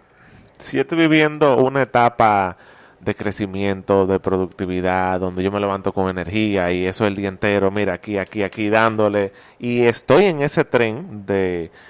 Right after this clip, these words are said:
de éxito, si lo queremos ver así, vamos a suponer que sea real, que sea genuino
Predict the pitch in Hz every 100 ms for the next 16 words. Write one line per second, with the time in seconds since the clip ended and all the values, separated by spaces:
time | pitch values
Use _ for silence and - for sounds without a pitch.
0 | - - - 101 113 - - 95 156 190
1 | 101 90 92 95 107 101 87 92 _ _
2 | - 104 113 120 107 143 - 98 110 -
3 | - 101 110 107 101 92 92 101 101 104
4 | 101 85 95 - 92 104 101 107 107 92